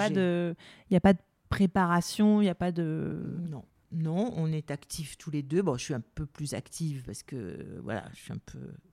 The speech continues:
Speaker 2: trop active sûrement, mais, euh, on est actifs tous les deux et, et le partage, euh, euh, vie, euh, activité que nous avons et vie de famille avec les enfants et les petits-enfants se fait assez bien. C'est un bon équilibre.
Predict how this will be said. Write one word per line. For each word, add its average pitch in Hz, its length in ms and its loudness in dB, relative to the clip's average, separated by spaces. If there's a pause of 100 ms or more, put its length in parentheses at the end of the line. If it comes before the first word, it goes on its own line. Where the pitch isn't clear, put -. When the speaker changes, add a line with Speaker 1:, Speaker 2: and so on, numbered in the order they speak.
(100)
Speaker 2:
trop 165 280 -2
active - 320 -4
sûrement, 175 520 0 (400)
mais, 151 260 0
euh, 135 160 -4
on 143 140 -4
est 139 160 -4
actifs 127 280 -10
tous - 140 -12
les 143 80 -2
deux 180 560 2
et, 135 640 -2 (680)
et 160 100 -4
le 160 120 2
partage, 160 840 0
euh, 151 500 -2 (540)
euh, 143 200 -2
vie, 147 460 -4
euh, 165 140 -2
activité 170 720 -2
que - 160 -4
nous 156 220 -2
avons 160 680 0
et 156 100 0
vie 151 160 -2
de - 80 -12
famille 165 640 2
avec 147 320 -2
les 147 160 0
enfants 147 240 -2
et 147 40 0
les 139 60 -2
petits-enfants 147 800 -4
se 165 140 -4
fait 151 160 -4
assez 151 200 0
bien. 139 220 -6 (440)
C'est - 200 -8
un 147 80 -2
bon 147 160 0
équilibre. 143 480 -10